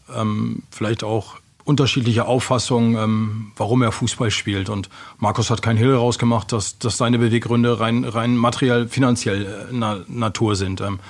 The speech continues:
bei Felix Agu ist es sicherlich eher sportlicher Natur. Also wenn der große S V Werder Bremen ruft und das schon recht frühzeitig, ähm, jetzt mit dem Glück, dass sie vielleicht auch noch die Liga erhalten dürfen,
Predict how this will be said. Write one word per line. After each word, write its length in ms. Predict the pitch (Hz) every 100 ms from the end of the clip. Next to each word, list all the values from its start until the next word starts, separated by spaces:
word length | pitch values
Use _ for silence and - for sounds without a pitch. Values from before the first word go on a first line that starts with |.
| - -
bei 100 | 107
Felix 320 | 101 117 110
Agu 300 | 113 120 127
ist 100 | 127
es 100 | 120
sicherlich 380 | 117 123 123 117
eher 140 | 117 110
sportlicher 480 | 131 131 135 113
Natur. 400 | 107 104 117 107
Also 260 | 101 110 110 - - -
wenn 160 | 113 113
der 100 | 120
große 320 | 110 127 127
S 120 | 123
V 180 | - 117
Werder 180 | 117 113
Bremen 300 | 110 123 127
ruft 280 | 120 120 113
und 100 | 113
das 100 | 107
schon 160 | 123
recht 180 | 113 104
frühzeitig, 720 | - 135 123 135 127 131 - - - - -
ähm, 200 | 113 120
jetzt 220 | 113 117
mit 80 | 117
dem 120 | 117
Glück, 200 | 120 135
dass 140 | 117
sie 100 | 127
vielleicht 260 | 107 113 117
auch 60 | 113
noch 140 | 113
die 80 | 113
Liga 220 | 117 120
erhalten 280 | 107 120 120
dürfen, 320 | 117 107